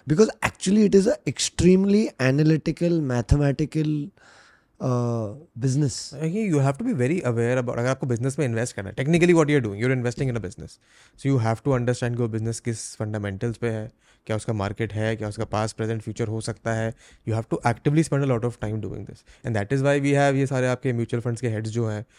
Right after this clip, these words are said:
Speaker 2: जो रन करते हैं, उनकी फुल टाइम जॉब है वो।
Speaker 1: Yeah।
Speaker 2: If a casual investor like me starts to take that responsibility without putting the time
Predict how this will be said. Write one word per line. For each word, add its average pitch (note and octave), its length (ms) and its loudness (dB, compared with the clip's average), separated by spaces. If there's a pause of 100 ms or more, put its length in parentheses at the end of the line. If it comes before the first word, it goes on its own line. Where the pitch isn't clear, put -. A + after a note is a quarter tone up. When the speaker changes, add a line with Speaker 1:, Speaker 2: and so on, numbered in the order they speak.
(180)
Speaker 2:
जो C3 120 0
रन A#2+ 140 2
करते A2+ 300 0
हैं, A2 60 0
उनकी A#2 300 0
फुल C#3 200 2
टाइम D3 180 2
जॉब C3 240 4
है G#2+ 80 -2
वो। - 160 -12 (220)
Speaker 1:
Yeah। A3+ 220 6 (260)
Speaker 2:
If B2 60 -2
a D3 120 2
casual B2+ 400 4 (120)
investor C#3 440 2
like C#3 380 0
me C#3+ 220 2
starts C#3 280 4
to C#3+ 100 -2
take B2+ 140 -2
that C#3+ 120 2
responsibility B2+ 720 -2
without A#2+ 260 2 (420)
putting C#3+ 240 4
the D3 180 4
time C3 160 4